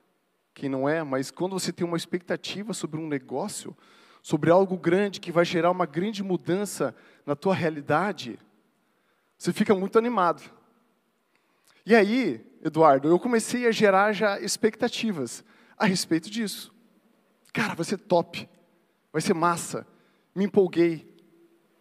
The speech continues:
E, juntamente a isso, nessa quinta-feira eu tinha combinado de jantar com a Flávia fora. Então, sabe, né? Pô,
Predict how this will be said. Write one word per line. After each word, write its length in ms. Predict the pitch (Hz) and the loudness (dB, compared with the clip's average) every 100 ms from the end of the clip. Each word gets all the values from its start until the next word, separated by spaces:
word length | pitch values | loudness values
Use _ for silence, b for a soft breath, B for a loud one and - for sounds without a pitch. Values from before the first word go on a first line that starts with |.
| _ _ _ _ _ _ _ _ _ _ _ _ _ _ _ _ _ _ _ | _ _ _ _ _ _ _ _ _ _ _ _ _ _ _ _ _ _ _
E, 160 | 240 294 - - - _ _ _ _ _ _ _ _ | 2 2 0 -20 -20 _ _ _ _ _ _ _ _
juntamente 540 | 147 214 220 175 170 | -4 -2 -2 -4 -4
a 40 | 170 | -4
isso, 380 | 185 208 - - b b b b b b b _ - | -4 -8 -12 -16 b b b b b b b _ -2
nessa 260 | 202 254 | 0 0
quinta-feira 600 | 220 196 180 160 190 208 | -2 -2 0 0 4 4
eu 100 | 185 | 4
tinha 240 | 170 - 196 | 0 -4 -6
combinado 800 | 202 190 175 156 196 175 127 98 _ _ _ _ _ _ _ _ _ | -6 -4 -2 0 -2 -2 -6 -8 _ _ _ _ _ _ _ _ _
de 220 | 110 139 | -12 -8
jantar 300 | 160 175 160 | -6 -4 -4
com 80 | 165 | -4
a 20 | |
Flávia 340 | 170 156 160 160 | -6 -4 -6 -6
fora. 380 | - 127 95 - _ _ _ _ _ _ _ b b b _ | -4 -4 -4 -14 _ _ _ _ _ _ _ b b b _
Então, 280 | 165 170 165 | 0 2 2
sabe, 340 | - 170 143 | 2 2 2
né? 500 | 139 139 131 117 107 b b b b b _ | 0 0 -2 -4 -10 b b b b b _
Pô, 280 | 175 127 | 4 4